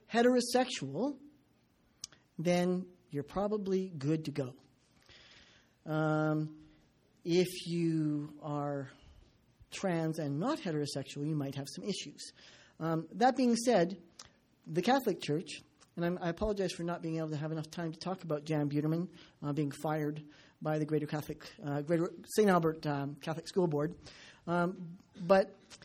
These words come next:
the Catholic Church will not acknowledge anything other than your birth gender, period. So they won't marry you if you're transgender. They won't change your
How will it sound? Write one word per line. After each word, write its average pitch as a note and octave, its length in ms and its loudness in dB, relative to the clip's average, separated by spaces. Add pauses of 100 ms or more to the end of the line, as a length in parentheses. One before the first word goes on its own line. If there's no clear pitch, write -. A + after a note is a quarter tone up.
(360)
the F#3+ 100 -6
Catholic D4 340 4
Church D#3+ 460 2 (500)
will F#3 140 8
not A3 240 8
acknowledge F#3+ 760 2
anything F3 360 2
other E3+ 180 4
than E3 120 0
your D3+ 120 2
birth E3 240 0
gender, E3+ 300 -4 (500)
period. F#3 380 -2 (720)
So F3+ 600 8 (760)
they E3 100 8
won't D#3+ 220 4
marry E3 380 4
you A3+ 200 4
if A3+ 160 0
you're A3 80 -6
transgender. G#3 920 -4
They C#3+ 160 0
won't C#3+ 300 -4
change E3 580 -4
your C3+ 400 -2